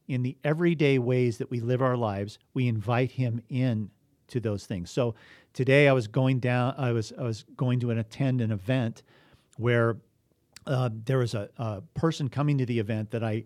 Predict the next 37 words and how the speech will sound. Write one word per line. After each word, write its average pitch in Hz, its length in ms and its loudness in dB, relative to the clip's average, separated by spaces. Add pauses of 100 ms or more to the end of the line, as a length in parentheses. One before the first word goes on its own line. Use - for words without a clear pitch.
(100)
had 131 320 -2
a 127 40 2
feeling 135 480 -2
it 113 120 -8
was 110 140 -8
going 123 240 -2
to 120 60 -2
be 113 160 -2
a 104 40 -4
difficult 123 600 -2
encounter 120 640 -6 (440)
with 131 160 -2
this 151 160 -2
person. 180 500 -4 (580)
And 127 380 2 (100)
I, 127 320 -2 (200)
I, 123 420 0 (120)
wa-, 131 200 -2 (140)
I, 127 340 -4
as 139 140 -2
I 131 60 0
was 117 200 -4 (140)
walking 165 520 2
down 143 220 2
the 139 80 -4
stairs 123 380 -4
to - 80 -20
go 123 120 0
to 120 80 -2
the 123 120 -2
event, 101 400 -6 (520)
I 131 220 -2 (160)
invited 135 600 0
Jesus 131 520 -4
into 127 240 -4
my 123 220 -4
angst. - 520 -8